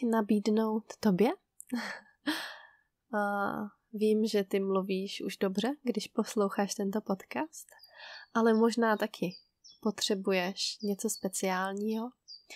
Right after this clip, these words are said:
Potřebuješ jenom trénovat patnáct minut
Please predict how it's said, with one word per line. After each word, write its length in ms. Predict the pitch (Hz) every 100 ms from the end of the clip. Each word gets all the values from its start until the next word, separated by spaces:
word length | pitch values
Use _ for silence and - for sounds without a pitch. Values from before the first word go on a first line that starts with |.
| - - - _
Potřebuješ 800 | - - - 202 190 180 190 -
jenom 300 | 196 202 196 - _ _ _ -
trénovat 680 | 233 214 202 196 190 202
patnáct 440 | - 208 208 202 196
minut 360 | 196 185 208